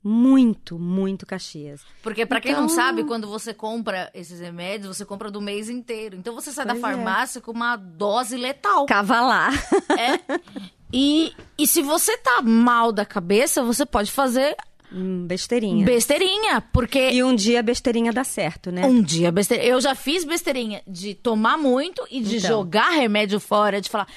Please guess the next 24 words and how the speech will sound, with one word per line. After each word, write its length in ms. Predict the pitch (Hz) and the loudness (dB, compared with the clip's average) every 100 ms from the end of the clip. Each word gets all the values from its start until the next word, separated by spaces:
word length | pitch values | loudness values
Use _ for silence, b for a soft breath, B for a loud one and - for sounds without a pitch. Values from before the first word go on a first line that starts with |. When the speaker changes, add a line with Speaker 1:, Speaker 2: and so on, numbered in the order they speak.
| B | B
Speaker 2:
"Eu 240 | - 302 359 | 0 0 2
não 180 | 392 453 | -2 -4
quero 320 | - 302 330 294 | -2 0 0 0
mais 240 | 277 302 | -2 -2
ser 180 | - 339 | -4 -6
controlada 720 | - 302 170 294 247 202 202 | -2 -2 0 2 4 4 2
Speaker 1:
Jura? 120 | 233 - | 0 0
Speaker 2:
por 160 | 339 | 0
isso." 540 | 339 285 330 - 202 165 b b b b b b b b b | 0 0 -2 -4 -6 -10 b b b b b b b b b
Speaker 1:
É 60 | 165 | -10
Speaker 2:
E, 40 | |
Speaker 1:
terrível. 380 | 175 185 175 165 | -4 -2 -2 -2
Speaker 2:
e, 300 | 214 208 202 - | 0 0 -2 -4
e, 640 | 208 208 208 202 196 185 | -2 0 2 2 0 -4
mas 260 | - 208 208 | 0 2 4
eu 100 | 240 | 4
lembro 340 | 254 254 254 | 4 2 0
que 120 | 285 294 | 0 2
na 80 | |
minha, 340 | 269 247 233 - | 4 4 2 2
na 280 | 214 208 214 | 2 2 0
crise 320 | 208 240 220 | 2 4 6
mais 280 | 208 214 233 | 6 4 2
aguda, 640 | 277 233 240 226 311 403 | 2 2 2 2 0 -2